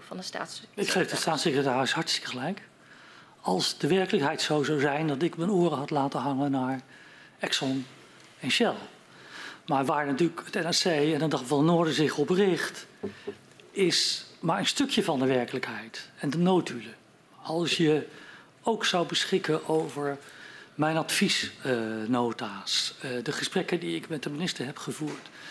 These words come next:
Speaker 2: zou je zien dat het beeld natuurlijk totaal niet klopt. Eh, dat ik me alleen maar, eh, liet inspireren,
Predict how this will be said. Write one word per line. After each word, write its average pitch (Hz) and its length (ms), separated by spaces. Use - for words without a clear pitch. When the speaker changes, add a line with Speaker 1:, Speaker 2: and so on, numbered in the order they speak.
Speaker 2:
zou 147 280
je 139 80
zien 143 440
dat - 180
het 135 100
beeld 180 240
natuurlijk 170 280
totaal 185 300
niet 170 160
klopt. - 400
Eh, 139 380
dat 156 160
ik 151 80
me 147 80
alleen 151 360
maar, 131 360
eh, 135 100
liet 147 200
inspireren, 139 840